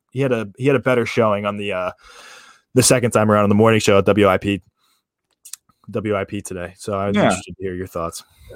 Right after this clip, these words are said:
Speaker 2: Like, here's the thing, Nick Sirianni, that, that whole thing was so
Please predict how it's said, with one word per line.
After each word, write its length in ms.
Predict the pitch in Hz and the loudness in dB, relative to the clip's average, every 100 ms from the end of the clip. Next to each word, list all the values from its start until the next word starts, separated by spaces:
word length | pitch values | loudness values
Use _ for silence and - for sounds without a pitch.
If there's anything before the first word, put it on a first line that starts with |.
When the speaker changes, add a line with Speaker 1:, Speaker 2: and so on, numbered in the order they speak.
| 175 | -10
Speaker 2:
Like, 300 | 190 208 190 | -2 -2 -2
here's 300 | 185 214 233 | -4 -2 0
the 80 | 202 | 0
thing, 420 | 170 147 156 185 | -2 -4 -4 0
Nick 140 | 247 | 0
Sirianni, 800 | - 208 170 127 117 117 113 113 | 0 0 2 4 4 2 0 0
that, 280 | 143 170 - | 4 4 2
that 200 | 165 175 | 4 4
whole 320 | 156 160 147 | 6 4 4
thing 360 | 131 - 120 117 | 2 0 2 2
was 160 | 110 - | 0 -2
so 880 | - 117 113 113 113 110 110 101 | -2 4 4 6 4 2 0 -4